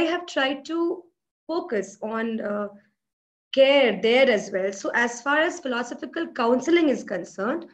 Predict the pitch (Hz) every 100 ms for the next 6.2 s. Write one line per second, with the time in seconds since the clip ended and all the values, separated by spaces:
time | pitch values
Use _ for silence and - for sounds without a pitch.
0 | _ _ _ _ - 320 214 233 247 302
1 | - 254 277 240 254 262 - 330 330 339
2 | - 247 254 233 285 285 214 214 - -
3 | 190 175 - 208 202 - 220 226 226 214
4 | 208 214 208 196 196 202 185 214 - 214
5 | 202 202 254 - - 220 285 - 220 190
6 | 196 254